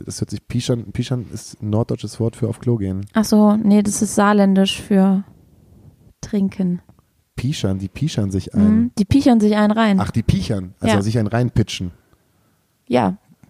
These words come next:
Speaker 2: ja.
Speaker 1: So piechern, das ist so eine absolute Omasprache. Meine Oma hat immer zu mir gesagt, "Junge, hast du schon Pipi gemacht?" Und piechern gehört auch mit dazu. Das ist, der, der, der kräuselt ist alles
Speaker 2: Ah, okay.
Speaker 1: bei mir. Das
Speaker 2: Ja,
Speaker 1: ist,
Speaker 2: das
Speaker 1: ist widerlich.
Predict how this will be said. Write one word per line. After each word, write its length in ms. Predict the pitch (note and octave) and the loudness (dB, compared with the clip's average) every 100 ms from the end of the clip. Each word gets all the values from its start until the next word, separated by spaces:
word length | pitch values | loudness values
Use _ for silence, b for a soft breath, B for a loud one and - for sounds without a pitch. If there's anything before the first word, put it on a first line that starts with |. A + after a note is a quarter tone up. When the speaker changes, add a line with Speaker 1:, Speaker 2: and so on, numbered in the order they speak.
| _ | _
Speaker 2:
ja. 180 | A#3+ C#3 | -2 -2
Speaker 1:
So 160 | - F#2+ | -2 -6
piechern, 360 | - A#2 A2 - B B | -2 0 0 -4 B B
das 100 | G2+ | -8
ist 140 | G#2+ | -2
so 60 | G#2+ | 0
eine 120 | G#2+ | 2
absolute 460 | F2 B2+ B2 A#2+ A2+ | 2 0 2 4 4
Omasprache. 500 | A#2+ A2+ G#2 G#2 G2+ | 2 0 0 0 0
Meine 160 | G#2 | 0
Oma 220 | G2 A2+ G#2+ | 0 0 0
hat 60 | |
immer 140 | G#2+ G2 | -2 -4
zu 140 | G#2 | -4
mir 80 | G2+ | -4
gesagt, 300 | G2 G#2 - B B B | 0 -2 -4 B B B
"Junge, 420 | G#2+ A#2+ A2 B2 - _ _ _ _ - | 2 4 2 0 -6 _ _ _ _ -6
hast 160 | - | -4
du 40 | - | -2
schon 140 | G2+ | -2
Pipi 340 | - C3+ B2+ B2+ | 0 -2 -2 -2
gemacht?" 440 | B2+ B2+ - - _ _ _ _ - - | -2 -2 -6 -14 _ _ _ _ -12 -6
Und 100 | G2 | 0
piechern 320 | C#3+ - A#2+ | 0 2 2
gehört 180 | A2+ - | 0 0
auch 140 | A2 | 0
mit 120 | A2+ | 0
dazu. 320 | G#2+ - G#2+ G2 | -2 0 0 0
Das 340 | G#2 - - | -2 -6 -4
ist, 200 | G2+ F#2 | -2 0
der, 120 | G2+ | -2
der, 200 | F#2+ G#2 | 0 -2
der 160 | G2+ G#2 | 0 -4
kräuselt 640 | _ - A#2 A2+ A2+ A2 | _ -6 0 0 0 -2
ist 200 | - - _ | -6 -14 _
alles 280 | A2 G2+ - | -8 -6 -4
Speaker 2:
Ah, 200 | A3+ G#3+ | -4 -4
okay. 180 | G#3 G3+ | -2 -2
Speaker 1:
bei 60 | G3 | -2
mir. 200 | F#3+ G2 | -4 -6
Das 100 | G3+ | -2
Speaker 2:
Ja, 200 | G#3 A3+ A#3 | 2 2 2
Speaker 1:
ist, 60 | |
Speaker 2:
das 120 | A3 | 2
Speaker 1:
ist 480 | F#2+ A2+ G#2+ G2+ G#2 | 0 -4 -4 -8 -6
widerlich. 720 | A#2+ D3 B2+ A#2+ A#2 A2 - | -6 -6 -4 -2 -2 -4 -6